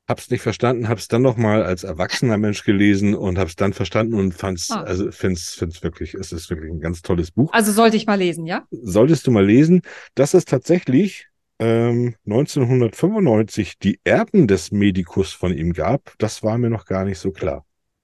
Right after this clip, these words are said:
Speaker 2: Hm.
Speaker 1: Tatsächlich eine Fortsetzung. Hm, ist ja immer
Speaker 2: Hm,
Speaker 1: so eine
Speaker 2: okay.
Speaker 1: Sache.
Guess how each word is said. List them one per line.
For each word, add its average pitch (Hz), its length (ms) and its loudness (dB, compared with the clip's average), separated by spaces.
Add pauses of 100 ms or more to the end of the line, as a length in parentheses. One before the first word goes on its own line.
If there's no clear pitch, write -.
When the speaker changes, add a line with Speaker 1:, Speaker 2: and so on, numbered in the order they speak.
Speaker 2:
Hm. 254 400 -6
Speaker 1:
Tatsächlich 87 440 -8
eine 95 80 -4
Fortsetzung. - 840 -8 (200)
Hm, 78 200 -12
ist - 160 -16
ja 113 60 -2
immer 104 180 -2
Speaker 2:
Hm, - 40 -4
Speaker 1:
so 101 80 -8
eine 104 80 -2
Speaker 2:
okay. 98 80 -4
Speaker 1:
Sache. 78 260 -6